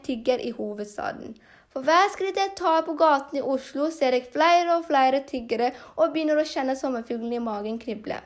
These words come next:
Samtidig som jeg ser dette, klarer ikke jeg å få ut av bildet de velstående folka i samme gate. Jeg lurer på om disse forskjellene slutter å øke,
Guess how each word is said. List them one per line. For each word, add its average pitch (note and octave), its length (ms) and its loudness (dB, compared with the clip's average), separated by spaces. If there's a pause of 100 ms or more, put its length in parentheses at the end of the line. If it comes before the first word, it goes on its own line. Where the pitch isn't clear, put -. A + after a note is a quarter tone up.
(640)
Samtidig E4+ 480 -2
som G4 140 -2
jeg G#4 100 -4
ser G#4 160 0
dette, D#4+ 380 2 (160)
klarer C#4+ 180 2
ikke D4 140 -2
jeg D#4 80 0
å D4+ 80 -14
få D#4+ 100 -2
ut D#4 160 -4
av C#4+ 160 2
bildet C4+ 380 -2
de D#4 80 2 (100)
velstående D4 640 -2
folka C4+ 380 0 (100)
i D4+ 80 -4
samme B3 380 -4
gate. - 400 -6 (420)
Jeg E4 160 6
lurer F4+ 240 0
på G4 80 4
om G#4 160 -2
disse G#4+ 220 0
forskjellene E4 580 -2
slutter D#4 320 -2
å D4+ 60 2 (160)
øke, C4 340 0